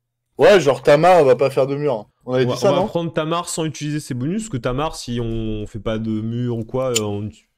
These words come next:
Speaker 2: euh, ses bonus servent à rien. Donc, euh, ce que je te propose, c'est de faire comme avec Bart, c'est-à-dire que tu me, tu, tu me
Speaker 1: Ouais,
Speaker 2: partages
Speaker 1: je te
Speaker 2: ton
Speaker 1: stream.
Speaker 2: écran.
Speaker 1: Je vais, je suis en train de faire la game, là.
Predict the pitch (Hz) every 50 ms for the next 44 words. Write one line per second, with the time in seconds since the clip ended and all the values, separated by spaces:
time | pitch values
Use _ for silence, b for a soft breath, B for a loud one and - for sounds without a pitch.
0 | _ _ - _ - 101 101 98 95 - - 110 107 113 120 117 - - 95 95
1 | 95 101 117 175 - _ _ _ _ _ _ _ _ _ _ _ _ _ _ _
2 | _ _ _ 131 143 139 139 - 139 127 127 127 123 123 123 - - 147 - -
3 | 170 - - 170 160 202 220 220 - - - - 151 - - 165 151 147 143 139
4 | 139 175 190 - - - 131 - _ - - 131 131 127 123 120 120 117 117 117
5 | 113 113 113 110 110 - - 113 113 110 110 104 110 - - 113 - 143 139 143
6 | 139 143 143 143 143 139 131 165 165 156 143 120 - - _ _ _ _ _ _
7 | _ _ _ _ _ _ _ _ _ _ _ _ _ _ _ _ _ _ - 123
8 | 127 131 127 123 123 - 135 123 127 - - 123 120 117 117 113 113 113 - 117
9 | 117 117 117 113 117 120 120 117 110 107 104 110